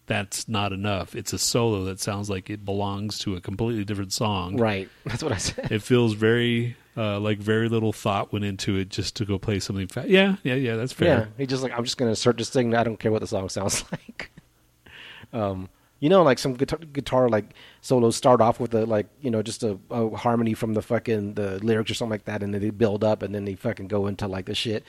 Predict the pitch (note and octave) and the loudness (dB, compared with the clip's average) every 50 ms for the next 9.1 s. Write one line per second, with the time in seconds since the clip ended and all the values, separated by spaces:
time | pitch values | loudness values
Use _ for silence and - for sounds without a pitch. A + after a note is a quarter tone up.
0 | - - - - - _ _ - F#3+ F#3+ E3 C3 A#2+ G2+ G#2+ A2 A2+ G2+ G2+ G2 | -18 -20 -20 -20 -20 _ _ 2 4 6 6 6 6 6 4 4 4 2 0 -2
1 | G#2 G2+ B2 B2+ C#3+ A#2+ G#2+ G#2+ G2 - - - F#3 C3+ B2 A2+ G#2 A2+ G2+ - | -2 -2 0 0 0 -2 -4 -6 -8 -6 -2 4 6 6 6 6 4 4 4 4
2 | A#2+ A2+ A#2+ G#2+ F#2+ - - B2 G#2+ G2+ G2+ G#2 G2+ F#2+ - G#2 F2 E2+ F2+ A#2 | 4 2 2 2 0 0 0 2 2 2 0 -2 -4 -2 -4 -4 -2 -2 -4 -2
3 | B2+ G#2+ G2+ F#2 G2+ F2+ A2+ G#2+ G2+ G2+ G2+ G2 - _ - A#2 A2 - B2 G#2+ | -2 -2 -2 -2 -2 0 2 2 2 2 0 -2 -6 _ -4 -4 -4 -4 0 4
4 | A2 G#2+ G#2 G2+ G2+ G#2+ G2 - - - G2+ F#2+ - - G#2+ G#2 A#2 A#2 A2 G#2 | 4 4 4 4 2 -2 -2 -2 -2 -2 -2 -2 -4 -6 0 2 4 4 4 2
5 | G2 F#2+ A2+ G#2 G#2 A#2 G#2+ G2 G#2+ G2+ F#2+ F2+ - _ _ _ - - A2+ G2+ | 0 -2 -2 0 2 2 2 2 2 -2 -2 -4 -6 _ _ _ -2 0 0 0
6 | G2 F2+ - - G#2 G2 F#2+ - - F#2+ F#2+ F#2+ G2+ G#2+ - - - - G2+ G2 | 0 -2 -2 0 0 0 0 -2 -4 -6 -6 -6 -8 -10 -14 -14 -10 -6 -6 -4
7 | G2 G#2 - _ _ - - - - - - _ _ _ _ _ _ _ _ _ | -6 -6 -10 _ _ -20 -20 -20 -20 -20 -20 _ _ _ _ _ _ _ _ _
8 | _ _ _ _ _ _ _ - - G#2+ G2 G#2 G#2+ G#2+ D3+ G#2 F#2+ F#2 F#2 F2+ | _ _ _ _ _ _ _ -12 -10 -8 -8 -8 -8 -8 -6 -6 -4 -4 -6 -6
9 | F#2+ | -8